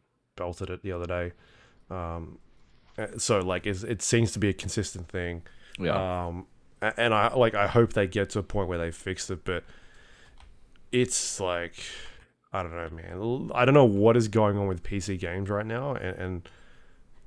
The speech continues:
Speaker 1: ports, but it's
Speaker 2: I
Speaker 1: in a
Speaker 2: mean,
Speaker 1: terrible space.
Speaker 2: like, at this point, right, the only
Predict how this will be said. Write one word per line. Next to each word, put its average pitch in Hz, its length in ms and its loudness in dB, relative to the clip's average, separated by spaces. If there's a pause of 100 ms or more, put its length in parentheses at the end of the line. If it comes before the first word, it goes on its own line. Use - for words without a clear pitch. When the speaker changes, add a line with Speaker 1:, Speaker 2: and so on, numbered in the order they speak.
(180)
Speaker 1:
ports, - 680 0 (500)
but 95 300 -4 (560)
it's 123 240 0
Speaker 2:
I 135 60 6
Speaker 1:
in 139 40 6
a - 40 6
Speaker 2:
mean, 165 100 4
Speaker 1:
terrible 104 380 0
space. - 560 -8 (560)
Speaker 2:
like, 147 440 4
at 135 160 2
this 147 180 -4
point, 131 520 -4 (380)
right, 101 300 2
the 113 120 2
only 127 440 2